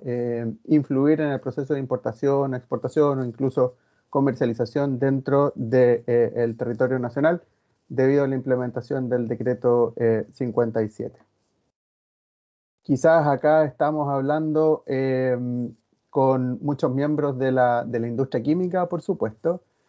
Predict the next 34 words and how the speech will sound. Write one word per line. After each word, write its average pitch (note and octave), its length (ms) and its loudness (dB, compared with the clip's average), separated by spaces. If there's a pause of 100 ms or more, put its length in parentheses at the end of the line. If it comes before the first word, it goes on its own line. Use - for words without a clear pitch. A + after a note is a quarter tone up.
(140)
eh, D3 240 2
pero D3+ 160 2
siempre F#3+ 280 2
vale F#3 260 4
recordar E3 600 0
que E3+ 280 0
la C#3 100 0
industria D3+ 400 0
química F3 560 2
es C#3+ 460 -4
una C#3 340 0
de C3 60 -2
las B2+ 100 -2
principales C3+ 540 0
industrias D3 420 -2
que E3+ 140 -4
nosotros E3 500 -4
tenemos E3+ 480 -2 (440)
en D#3 240 2
el, D#3+ 480 4
en D#3+ 160 0
el E3+ 100 2
mundo, D3+ 440 2
con C3 240 0
ventas D3 440 2
por C3 200 -4
alrededor C3 440 0
de B2+ 80 -4
cuatro B2+ 280 -2
mil C3+ 220 -2
billones C3+ 480 -2
de C#3 80 0
dólares C3 420 0
anuales, F3+ 440 2